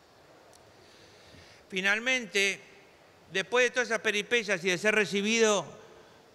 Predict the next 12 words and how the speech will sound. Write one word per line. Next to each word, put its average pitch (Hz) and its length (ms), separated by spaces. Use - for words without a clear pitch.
como 185 240
si 180 120
fuera 214 220
un 202 80
presidente 196 720
en 185 80
ejercicio 165 880
por 170 140
el 156 80
canciller 165 480
de 185 100
México, 143 720